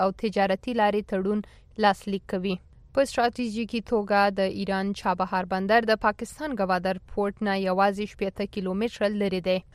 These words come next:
د چین په مرسته د ګوادر بندر په جوړولو دا وخت کار روان دی او چین په دې لړ کې په پاکستان کې شپږ څلوېښت اربه ډالره سرمایه کاري کوي. پینټاګون خپل کلیز ریپورت کې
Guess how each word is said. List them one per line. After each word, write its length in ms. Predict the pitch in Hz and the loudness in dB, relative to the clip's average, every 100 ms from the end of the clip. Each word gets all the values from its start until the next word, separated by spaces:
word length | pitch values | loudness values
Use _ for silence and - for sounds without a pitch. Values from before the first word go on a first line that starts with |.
| - - - | -20 -12 -2
د 80 | 262 | -2
چین 140 | - 269 | 0 0
په 80 | 247 | 0
مرسته 320 | 240 254 - 262 | 2 -2 0 0
د 80 | 226 | 0
ګوادر 420 | 208 196 190 202 190 | 0 0 2 2 0
بندر 280 | 196 202 226 | 0 2 0
په 80 | 220 190 | -2 -2
جوړولو 500 | 190 196 202 240 226 | -2 0 0 0 2
دا 80 | 202 208 | 4 4
وخت 180 | 214 - 233 | 0 0 2
کار 180 | 220 190 | 2 2
روان 280 | 190 196 185 | 0 -2 -2
دی 80 | 190 - 180 | -4 -4 2
او 20 | 185 190 - | 2 2 -4
چین 180 | 220 214 - | -2 -2 0
په 100 | 190 180 | -2 0
دې 100 | 185 | 0
لړ 160 | 208 214 | 0 -2
کې 180 | - 226 | -4 -4
په 120 | 208 - | -2 0
پاکستان 560 | 185 214 - 262 262 - | -2 -4 -4 0 0 -2
کې 180 | 269 - | -6 -6
شپږ 240 | - 254 - | -2 -2 0
څلوېښت 420 | 214 196 196 196 196 | -2 0 0 0 0
اربه 200 | 196 196 | 2 2
ډالره 340 | 185 190 202 202 | 2 2 2 2
سرمایه 480 | - 196 190 185 185 - | 0 -2 0 0 -2 0
کاري 240 | 185 196 - | 0 0 -4
کوي. 180 | 196 185 185 - - - | -4 -4 -6 -12 -2 2
پینټاګون 500 | 269 269 247 285 247 | 4 2 2 0 -4
خپل 280 | - 254 262 247 | 0 0 2 -2
کلیز 300 | 226 226 233 226 | -2 -2 0 -2
ریپورت 380 | 208 269 269 | 0 0 0
کې 120 | - | -4